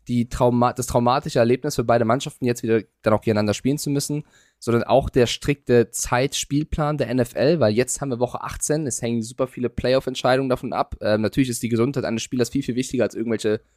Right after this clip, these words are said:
Spielplanprobleme, aber die kommen eben jetzt, die, die werden hinterhergezogen sozusagen. Du hast einen strikten Playoff-Plan. Ähm, es gab jetzt verschiedene Optionen, was du hättest machen können. Da habe ich Dinge gelesen von wegen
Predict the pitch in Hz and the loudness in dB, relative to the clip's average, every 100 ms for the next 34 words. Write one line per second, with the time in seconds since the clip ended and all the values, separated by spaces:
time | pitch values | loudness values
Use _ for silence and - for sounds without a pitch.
0 | _ - 147 151 123 101 98 107 104 104 | _ -10 -4 -2 0 0 0 -6 -2 0
1 | 113 110 107 110 - 117 92 110 110 - | 4 2 2 -2 -4 -2 -2 -2 -4 -6
2 | - _ _ _ _ _ 110 110 117 120 | -14 _ _ _ _ _ -8 2 4 4
3 | 123 123 117 131 113 - 104 101 95 101 | 4 4 4 4 0 0 0 0 -6 -6
4 | 95 98 123 - _ - _ _ 117 127 | -4 -2 -4 -8 _ -20 _ _ 0 0
5 | 110 123 - 147 131 120 127 139 151 - | 0 -2 -2 -2 -2 0 4 4 4 0
6 | 165 151 156 180 233 - 120 117 90 - | 0 0 0 -4 -8 -2 0 0 0 0
7 | 147 - 123 - 165 175 120 - - - | 0 0 -2 -4 -4 0 0 0 -4 2
8 | 139 160 143 127 - 127 139 127 - 120 | 4 4 0 -2 -2 -2 -2 -6 -4 -4
9 | - 107 - 131 170 160 117 117 - 131 | -4 -8 2 2 2 0 0 -2 -4 0
10 | 147 131 120 127 123 123 117 120 120 120 | 2 4 4 2 -2 -4 0 2 2 0